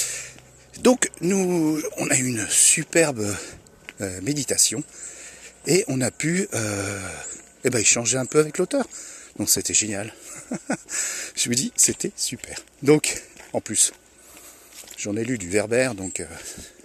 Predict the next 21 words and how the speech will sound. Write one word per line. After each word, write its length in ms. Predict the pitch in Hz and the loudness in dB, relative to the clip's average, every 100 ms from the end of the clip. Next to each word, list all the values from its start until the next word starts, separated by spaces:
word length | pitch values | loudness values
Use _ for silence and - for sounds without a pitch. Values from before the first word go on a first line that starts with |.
| - - _ | -20 -20 _
c'est 140 | - 101 | -12 -4
quelqu'un 340 | 110 - 110 | -2 0 -4
que, 120 | 101 87 90 - _ - - - - - - - | -4 -8 -8 -10 _ -20 -20 -20 -20 -20 -20 0
que 100 | 120 | 4
j'estime, 540 | - - - 160 147 | 6 6 4 4 4
euh, 260 | 104 104 95 | 4 2 4
si 180 | - 123 | 4 4
ce 100 | 123 | 4
n'est 100 | 127 | 2
littérairement, 720 | 120 - 120 117 127 127 123 | 2 -2 -2 -2 -2 -2 -2
en 60 | |
tout 120 | - 95 | -6 -4
cas, 200 | 113 120 | -2 -2
euh, 200 | 90 85 - - | -6 -10 -14 -20
pour 120 | - 110 | -4 0
les 180 | 107 | 2
idées 440 | - 113 123 135 139 - - - - - - | 4 4 4 4 -2 -12 -20 -18 -16 -18 -16
qu'il 200 | - 92 | -10 4
a, 180 | 117 135 | 6 6
et 80 | 107 | 4
puis, 240 | - 78 | -2 -12